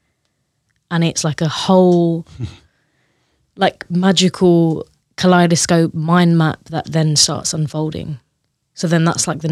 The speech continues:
next part of the process, is that sometimes language is really limited. And I think also when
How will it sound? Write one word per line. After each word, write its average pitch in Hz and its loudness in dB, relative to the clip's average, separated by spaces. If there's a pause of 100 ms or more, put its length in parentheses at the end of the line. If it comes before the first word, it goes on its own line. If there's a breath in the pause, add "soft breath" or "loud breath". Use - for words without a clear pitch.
next - -6
part 156 -6
of 147 -8
the 147 -8
process, 151 -4
is 151 -6
that - -6 (1120 soft breath)
sometimes 202 4
language 185 6
is 156 -2
really 156 -2
limited. 156 -4 (460)
And 175 -2
I 175 2
think 180 -2
also 175 0
when 160 -4